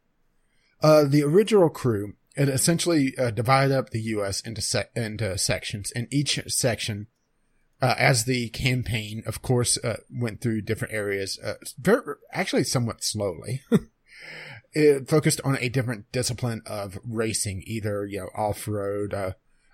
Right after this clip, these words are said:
uh, a sort of a, a-, almost rallycross, even though they called it something else, uh, street racing, that sort of thing, uh, with, uh, high performance being at the very end of things.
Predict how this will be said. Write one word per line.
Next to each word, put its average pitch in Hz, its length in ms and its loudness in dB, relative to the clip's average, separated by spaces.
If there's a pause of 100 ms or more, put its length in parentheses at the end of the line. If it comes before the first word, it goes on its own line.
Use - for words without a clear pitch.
uh, 107 200 2
a 107 40 -4
sort 127 240 2
of 107 100 0
a, 101 280 -6 (400)
a-, 139 160 0
almost 165 320 4
rallycross, 113 680 -2
even 113 200 -2
though 110 100 -4
they 104 140 -4
called 104 260 -2
it - 80 -4
something 104 340 -6
else, 98 520 -4 (360)
uh, 113 140 0
street 120 400 0
racing, 104 320 -2
that 98 160 -8
sort 98 180 -2
of - 80 -8
thing, 101 280 -6 (120)
uh, 123 180 -2 (340)
with, 120 420 0
uh, 110 160 0
high 120 220 0
performance 110 560 -6
being 107 180 -6
at 101 140 -10
the 107 40 -12
very 110 300 -4
end 104 140 -8
of 104 80 -6
things. - 480 -10